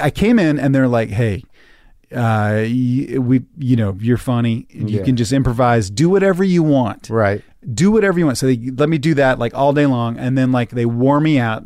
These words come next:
Speaker 1: I got really tired. And then the, at the end of the day, they go, "Hey, let's just, just for fun,
Speaker 2: <laughs>
Speaker 1: just for me.
Speaker 2: Do a serious one.
Speaker 1: Do a serious one."
Speaker 2: Yeah.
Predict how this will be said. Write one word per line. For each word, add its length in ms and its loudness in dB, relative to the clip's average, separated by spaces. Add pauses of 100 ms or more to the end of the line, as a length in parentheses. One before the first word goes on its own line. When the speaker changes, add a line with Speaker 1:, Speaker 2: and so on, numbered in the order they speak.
Speaker 1:
I 260 -2
got 240 -2
really 240 2
tired. 500 -2 (380)
And 120 -2
then 360 0
the, 220 -2
at 120 -6
the 100 2
end 100 2
of 60 0
the 60 -2
day, 400 -2 (280)
they 80 -2
go, 80 2
"Hey, 100 0
let's 280 -4
just, 240 -8 (280)
just 240 -4
for 80 0
fun, 520 -4 (240)
Speaker 2:
<laughs> 240 -20
Speaker 1:
just 200 -2
for 160 0
me. 360 -2
Speaker 2:
Do 140 -4
a 60 -8
serious 500 -4
one. 100 -6
Speaker 1:
Do 120 0
a 40 0
serious 440 2
one." 240 -8 (200)
Speaker 2:
Yeah. 360 -6